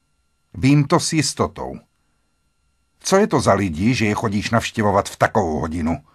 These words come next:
„Nikdy dřív jsem tu nebyla.“ „Jak mi můžeš vykládat něco, o čem víš sama, že to není pravda?“ zvolal jsem. „Vždyť ti přeskakuje hlas, když to říkáš. Měl jsem před tebou někdy já nějaké tajemství?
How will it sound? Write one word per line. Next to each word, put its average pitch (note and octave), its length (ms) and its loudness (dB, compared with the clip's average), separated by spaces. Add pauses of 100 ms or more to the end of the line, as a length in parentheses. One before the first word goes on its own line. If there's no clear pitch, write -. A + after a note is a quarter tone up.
(1200)
„Nikdy G3+ 260 6
dřív C#3+ 300 0
jsem C3 200 2
tu C3+ 100 -2
nebyla.“ D#3 480 0 (1700)
„Jak - 220 -8
mi C3 140 4
můžeš B2 460 2
vykládat A#2 680 4
něco, A2 360 0
o B2+ 100 0
čem B2+ 240 2
víš A#2 280 0
sama, C3 300 4
že A#2 120 0
to B2+ 120 -2
není B2+ 240 2
pravda?“ B2+ 600 4 (380)
zvolal G2 400 2
jsem. E2 320 -6 (460)
„Vždyť F3+ 360 2
ti C#3+ 100 2
přeskakuje D#3+ 800 2
hlas, A2 360 6
když D#3+ 200 2
to C#3 140 0
říkáš. G#2+ 640 0 (680)
Měl F#3+ 240 6
jsem D#3+ 220 2
před - 280 -6
tebou C#3+ 320 2
někdy B2 380 2
já G#2+ 240 6
nějaké B2 400 4
tajemství? A#2+ 720 0